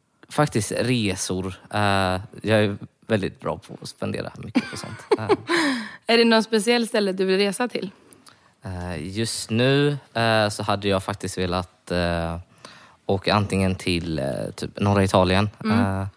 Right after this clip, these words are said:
Speaker 1: för så jag har massa vänner som har varit där nu, liksom, så här, och annars typ, eh,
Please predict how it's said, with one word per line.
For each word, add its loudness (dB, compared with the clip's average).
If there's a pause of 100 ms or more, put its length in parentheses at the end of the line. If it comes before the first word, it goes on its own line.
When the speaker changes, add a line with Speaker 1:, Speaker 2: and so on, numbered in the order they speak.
(920)
Speaker 1:
för 0
så 0
jag 6
har 6
massa 2
vänner 2
som -2
har 2
varit -4
där -2
nu, -2
liksom, -4
så -4
här, 0
och -4 (300)
annars -2
typ, -2 (480)
eh, -6